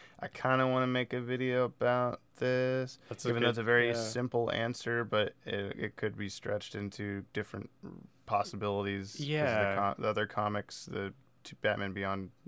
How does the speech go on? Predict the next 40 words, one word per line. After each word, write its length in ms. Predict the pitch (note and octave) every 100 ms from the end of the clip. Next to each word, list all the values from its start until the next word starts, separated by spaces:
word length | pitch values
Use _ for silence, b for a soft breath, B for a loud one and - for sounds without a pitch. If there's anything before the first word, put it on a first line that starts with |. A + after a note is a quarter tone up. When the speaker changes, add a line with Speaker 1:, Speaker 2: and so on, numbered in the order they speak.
| -
Speaker 1:
uh, 260 | G#2 G#2 G2+
Superman 440 | G#2+ G#2 G2+ F#2+
Beyond 320 | F#2+ G2 F#2
comics 360 | - G2+ F#2+ -
have, 160 | G2 G2
like, 160 | F2+
a 80 | F#2
Lex 300 | F2+ F#2 -
that's 180 | G2 -
in 80 | F#2
a 60 |
computer 580 | - F2+ - - G#2 G#2
and 140 | G2 G2
stuff 240 | G#2 G2+
like 160 | G2+ G2
that. 160 | G2+
Speaker 2:
Right, 420 | A2 A2+ A#2+ A#2 G#2+
right. 380 | G2+ G#2+ G#2+ G2
Speaker 1:
Um, 420 | F#2+ F2+ - -
Speaker 2:
Yeah, 200 | C#3 A#2+
and 100 | A#2
then 100 | A2+
they 100 | A2
have, 320 | A#2 A2+ G#2+ -
are 140 | C3
you 80 | A#2+
talking 140 | A2+ A#2+
about 100 | A2+
the, 140 | A2 G#2 - - -
uh, 300 | G#2+ G2+ F#2+
Superman 440 | - B2 B2 A#2+
Batman 580 | A#2 A#2+ A#2 G#2+ G#2+ A2+ -
Annual 680 | A2 A2+ A#2+ C#3+ D3 D3 -
number 220 | B2+ A#2+
four, 420 | A2 B2 A#2+ B2+
I 120 | B2+ A#2+
think? 340 | C3+ C3+ - -
It 60 | B2+
was, 160 | A#2+
like, 200 | C3 A#2+